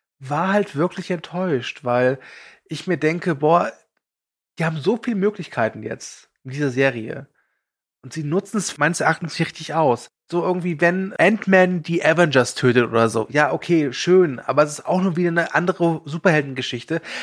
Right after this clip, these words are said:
Was ich halt richtig geil fände, ist mal eine Folge, so blöd es klingt, dass die Avengers keine Superhelden sind, sondern einfach irgendwie, was weiß ich, ein Putzteam oder so.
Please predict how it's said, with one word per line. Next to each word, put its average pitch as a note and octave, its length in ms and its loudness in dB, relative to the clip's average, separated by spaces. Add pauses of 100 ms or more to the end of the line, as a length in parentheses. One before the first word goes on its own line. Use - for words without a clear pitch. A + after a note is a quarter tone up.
(200)
Was D#3 220 -2
ich A#3+ 220 -2
halt A#3+ 220 0
richtig A#3 340 -2
geil B3 280 2
fände, F#3 500 0 (240)
ist - 220 2
mal F#3 80 4
eine E3+ 140 2
Folge, F#3+ 440 2
so D3 120 0
blöd G#3 220 4
es - 160 -10
klingt, G#3+ 400 2 (380)
dass E3+ 200 0
die - 180 -10
Avengers F#3+ 800 2
keine F3 380 0
Superhelden C#3 640 0
sind, A#2 440 -6
sondern C#3+ 220 -2
einfach D#3+ 360 -4
irgendwie, D#3+ 460 -4
was F3+ 100 -8
weiß G#3 60 -6
ich, F#3 120 -8
ein F#3 60 -4
Putzteam B2 640 -2
oder A#2 220 4
so. A2+ 220 -6